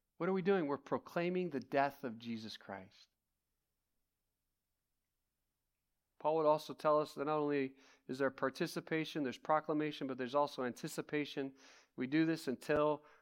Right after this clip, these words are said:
the Lord comes. Until he comes. And what a joy and privilege it is for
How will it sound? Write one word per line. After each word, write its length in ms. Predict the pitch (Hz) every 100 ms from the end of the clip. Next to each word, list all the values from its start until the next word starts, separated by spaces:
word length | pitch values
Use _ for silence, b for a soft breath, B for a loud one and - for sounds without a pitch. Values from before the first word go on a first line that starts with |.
| b
the 100 | -
Lord 360 | 123 139 139 127
comes. 720 | - 127 117 110 104 - - _ _ _ _ _ _ _ _ _ _ _ _ -
Until 340 | 117 - 185
he 160 | 170 160
comes. 640 | - 120 104 110 - - _ _ _ _ _ _ _ _ _ _ _ _ _ -
And 80 | 135
what 120 | 160
a 60 | 139
joy 360 | 123 147 160
and 100 | 135
privilege 400 | - 160 151 127
it 100 | 131
is 440 | 147 147 131 - - _ _ _ _ _ _
for 200 | -